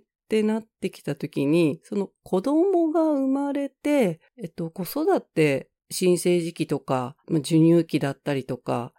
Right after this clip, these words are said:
夜泣きのある期間だとかを、えっと、別室にし-、し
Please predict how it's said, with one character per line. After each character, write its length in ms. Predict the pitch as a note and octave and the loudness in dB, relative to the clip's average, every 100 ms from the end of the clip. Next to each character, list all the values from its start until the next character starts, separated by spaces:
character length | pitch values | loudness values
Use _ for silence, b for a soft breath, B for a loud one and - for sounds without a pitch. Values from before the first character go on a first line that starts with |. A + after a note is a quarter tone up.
| - | -4
夜 160 | D3+ | 0
泣 160 | D3 C#3+ | 0 0
き 60 | D3 | 2
の 200 | D#3 D3+ | 2 2
あ 40 | |
る 120 | D3 | -2
期 100 | - | -8
間 300 | - D3+ C#3+ | -4 0 0
だ 100 | C3 | -2
と 140 | - - | -6 -6
か 320 | C#3+ D3+ - b B3 | -6 -6 -8 b 2
を、 360 | C4+ F3+ - _ _ _ _ | 4 4 2 _ _ _ _
え 80 | D#3+ | -16
っ 40 | D#3+ - | -16 -8
と、 540 | C#3 C3+ C3 C3 D3 - _ | -8 -6 -8 -8 -12 -16 _
別 200 | E3 D#3+ | -2 -2
室 680 | - - C#4 - D#4 D4 D4 | -6 -6 -6 -4 -2 0 2
に 160 | C#4+ C4+ | 2 0
し-、 220 | - - _ | -2 -10 _
し 220 | - - | -12 -12